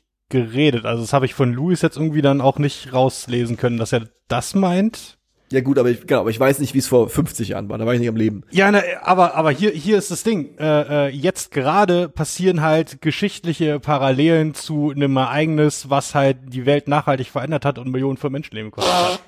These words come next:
Speaker 2: Ja.
Speaker 1: So, da, das ist der Unterschied zu damals, als Vorratsdatenspeicherung gerade ein Thema war. Da gab's
Speaker 2: Exakt.
Speaker 1: noch, da gab's noch keine C D U, die, die mit der A F D geflirtet hat, so.
Speaker 2: Exakt.
Speaker 1: Ja, und d-, das, das, das ist halt das Ding. Deswegen ist der Vergleich von vor zehn Jahren jetzt für mich auch gar nicht mal so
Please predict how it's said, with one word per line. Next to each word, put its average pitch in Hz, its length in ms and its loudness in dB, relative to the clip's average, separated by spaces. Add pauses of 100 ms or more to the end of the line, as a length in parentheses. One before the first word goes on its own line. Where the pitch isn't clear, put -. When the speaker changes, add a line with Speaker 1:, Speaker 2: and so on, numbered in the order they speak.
(280)
Speaker 2:
Ja. 151 160 2 (220)
Speaker 1:
So, 135 160 0
da, 147 140 4
das 151 280 0
ist 160 140 -4
der 165 80 2
Unterschied 165 400 -2
zu 151 80 -4
damals, 143 320 2
als 143 160 -6
Vorratsdatenspeicherung 123 840 -2
gerade 110 200 -8
ein - 20 -20
Thema 107 280 -8
war. 104 140 -14 (560)
Da 135 100 4
gab's 139 140 2
Speaker 2:
Exakt. - 240 0
Speaker 1:
noch, - 40 -18
da 147 100 4
gab's 139 160 2
noch 151 100 -4
keine 147 180 2
C - 120 -4
D 147 120 0
U, 165 120 -2
die, 147 140 -8
die 143 280 -2
mit 143 160 2
der 139 120 4
A 135 40 2
F 135 60 -2
D 160 140 2
geflirtet 113 380 -8
hat, 104 120 -8
so. 104 180 -16 (180)
Speaker 2:
Exakt. 131 400 -2 (1000)
Speaker 1:
Ja, 113 300 0
und 151 200 -2
d-, 160 140 -2
das, 160 240 0
das, 180 140 0
das 180 140 0
ist - 20 -8
halt 170 120 4
das 156 100 -6
Ding. 196 140 2
Deswegen 151 280 -2
ist - 160 -2
der 156 320 4
Vergleich 147 420 0
von 175 140 -2
vor 165 160 -2
zehn 180 240 0
Jahren 165 240 2
jetzt - 340 -4
für 127 180 -6
mich 139 220 -4
auch - 160 -4
gar 135 160 2
nicht 160 180 -2
mal 131 220 2
so 131 360 -2